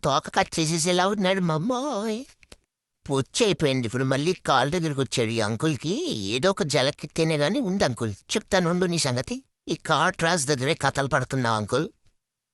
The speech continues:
రే, ఎవర్రా మీరంతా? ఏంట్రా, ఏంటేంటో తగిలిచ్చేస్తున్నారు? అమ్మో నా బొచ్చు, ఇదే కదరా నా ఆస్తి.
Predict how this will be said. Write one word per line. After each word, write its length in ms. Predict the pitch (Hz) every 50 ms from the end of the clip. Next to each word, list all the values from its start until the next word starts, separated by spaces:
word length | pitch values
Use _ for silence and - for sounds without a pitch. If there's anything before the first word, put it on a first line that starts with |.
| _ _ _ _ _ _ -
రే, 420 | 131 139 233 - - 330 339 339 220
ఎవర్రా 720 | 151 135 127 113 120 120 120 131 175 202 202 240 285 294
మీరంతా? 840 | 277 247 208 175 156 131 143 156 151 214 202 190 185 190 214 262 302
ఏంట్రా, 600 | 262 180 123 143 185 202 - - 226 208 208 214
ఏంటేంటో 540 | 220 214 160 156 196 208 - 233 226 233 -
తగిలిచ్చేస్తున్నారు? 720 | - - 190 156 160 175 180 - - 165 151 147 160 151 143
అమ్మో 340 | 135 156 196 269 285 247 247
నా 160 | 226 175 156
బొచ్చు, 520 | 135 139 147 147 - - - 269 240 254 - _ _ _ _ _ _ -
ఇదే 280 | 165 165 165 208 240
కదరా 320 | 233 - 208 196 185 165 156
నా 140 | 156 156 131
ఆస్తి. 680 | 120 120 135 160 - - - - 165 135 151 151